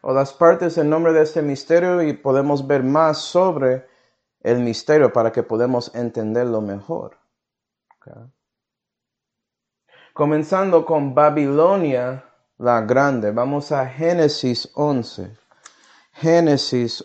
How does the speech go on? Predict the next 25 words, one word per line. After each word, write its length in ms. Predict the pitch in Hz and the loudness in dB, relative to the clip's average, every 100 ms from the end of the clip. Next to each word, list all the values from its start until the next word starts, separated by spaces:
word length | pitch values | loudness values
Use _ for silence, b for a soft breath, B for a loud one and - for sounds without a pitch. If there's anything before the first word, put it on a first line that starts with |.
| - | -6
once. 520 | 147 151 113 - 92 95 - _ _ _ _ _ _ _ - _ _ _ _ _ _ _ _ _ _ _ _ _ _ _ _ _ _ _ _ _ _ _ _ _ b b b b b b b | -2 -2 -4 -8 -16 -18 -20 _ _ _ _ _ _ _ -20 _ _ _ _ _ _ _ _ _ _ _ _ _ _ _ _ _ _ _ _ _ _ _ _ _ b b b b b b b
Amén. 320 | 113 117 127 | -2 2 0
Que 100 | 127 | 0
el 60 | 117 | -2
Señor 280 | 123 117 123 | -2 -2 2
la 80 | |
bendiga 420 | 123 120 123 123 117 | 2 0 0 -2 -2
también, 360 | 113 117 123 | -2 -2 -2
María, 360 | 117 117 135 131 | -2 -2 -2 -2
y 60 | |
también 320 | 120 107 107 113 | -2 -4 -4 -6
a 80 | |
su 180 | 107 - | -8 -12
familia. 500 | 107 95 107 127 127 | -10 -8 -6 -6 -8
Que 120 | - | -8
Dios 300 | 98 101 104 | -8 -6 -8
les 120 | 101 98 | -10 -8
bendiga. 540 | 95 98 107 104 98 _ _ _ _ b b b b b | -8 -10 -14 -18 -20 _ _ _ _ b b b b b
Génesis 800 | 160 190 185 - 175 165 - - | 4 4 2 0 -2 -2 -8 -6
once 800 | 165 202 180 160 - 147 175 190 _ _ _ _ _ _ _ _ _ - | -2 0 -2 -4 -2 0 0 -6 _ _ _ _ _ _ _ _ _ -8
<clears throat> 800 | - 156 120 - - - - | -2 0 0 -6 -20 -20 -6
y 180 | - 156 | 4 6
versículo 840 | 147 151 143 143 - 190 180 165 165 | 10 10 8 6 2 2 6 6 8
uno 300 | 180 165 151 | 6 4 4
dice: 500 | 170 127 - 156 | 4 2 -2 -4